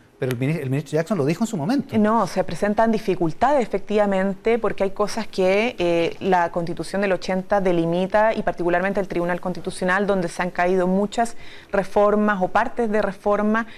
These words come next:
Speaker 2: que fueron deliberadas democráticamente en el Congreso Nacional y que eran parte de los programas de gobierno.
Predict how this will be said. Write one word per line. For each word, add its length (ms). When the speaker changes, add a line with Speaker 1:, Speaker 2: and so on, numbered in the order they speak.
Speaker 2:
que 80
fueron 280
deliberadas 420
democráticamente 1040
en 100
el 100
Congreso 480
Nacional 540
y 60
que 140
eran 200
parte 260
de 80
los 100
programas 440
de 80
gobierno. 500